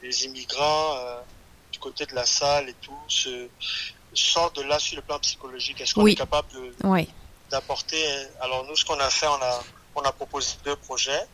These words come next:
Speaker 1: qui sont en, en train de se dérouler actuellement,
Speaker 2: Mhm.
Speaker 1: qui, euh, se proposent sur le plan une clinique psychosociale et,
Speaker 2: Mhm.
Speaker 1: euh, une clinique de bien-être à l'immigrant où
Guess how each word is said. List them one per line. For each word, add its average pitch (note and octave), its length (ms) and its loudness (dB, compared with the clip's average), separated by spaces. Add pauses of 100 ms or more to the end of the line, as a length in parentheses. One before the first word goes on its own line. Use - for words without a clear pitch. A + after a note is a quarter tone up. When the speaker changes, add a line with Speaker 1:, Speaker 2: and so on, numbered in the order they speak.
(160)
Speaker 1:
qui - 140 0
sont D#3 140 2
en, B2+ 460 2
en B2 40 -4
train C#3+ 180 -2
de C3+ 80 -6
se C3+ 160 0
dérouler C3 340 -2
actuellement, B2+ 560 0 (220)
Speaker 2:
Mhm. A3+ 300 10
Speaker 1:
qui, C4+ 400 -2
euh, B2+ 240 -4
se - 200 0
proposent D3 460 2
sur D3+ 240 2
le C#3+ 80 -2
plan C#3 220 0
une C#3+ 180 -4
clinique D3 460 0 (460)
psychosociale C#3+ 1000 2 (440)
et, B2+ 180 -4
Speaker 2:
Mhm. G2+ 80 8
Speaker 1:
euh, G2 420 6
une - 80 -18
clinique C#3+ 320 -8
de C3+ 80 -8
bien-être C#3 560 2
à - 40 -4
l'immigrant C3 580 0
où D#3+ 140 0